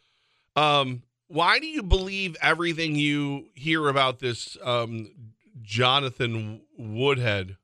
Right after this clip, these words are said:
whatever his name is, allegedly, but nothing about Wilt Chamberlain? I don't understand why.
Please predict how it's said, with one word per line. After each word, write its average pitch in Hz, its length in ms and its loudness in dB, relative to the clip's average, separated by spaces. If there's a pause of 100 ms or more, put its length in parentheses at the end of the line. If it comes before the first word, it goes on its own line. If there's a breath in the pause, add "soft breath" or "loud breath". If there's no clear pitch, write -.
(600)
whatever 117 300 2
his 104 120 -4
name 113 220 0
is, 98 180 -10
allegedly, 98 600 -4 (340)
but 127 140 2
nothing 170 360 2
about 175 220 4
Wilt 143 220 0
Chamberlain? 117 440 -2 (580)
I 135 100 6
don't 180 180 4
understand 170 560 2
why. 139 400 4